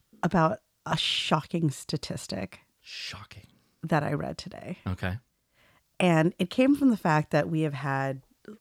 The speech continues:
Speaker 1: at least three highly publicized train derailments.
Speaker 2: <laughs>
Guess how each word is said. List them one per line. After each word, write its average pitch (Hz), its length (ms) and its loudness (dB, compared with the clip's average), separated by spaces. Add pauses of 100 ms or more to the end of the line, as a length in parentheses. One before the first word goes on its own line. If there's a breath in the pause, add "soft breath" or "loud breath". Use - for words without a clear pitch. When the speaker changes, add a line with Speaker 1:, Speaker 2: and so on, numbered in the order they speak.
(120)
Speaker 1:
at 165 120 -4
least 165 360 -8
three 160 320 0
highly 156 520 0
publicized 143 1040 -2
train 135 360 -2
derailments. 160 760 -4 (140)
Speaker 2:
<laughs> - 80 -14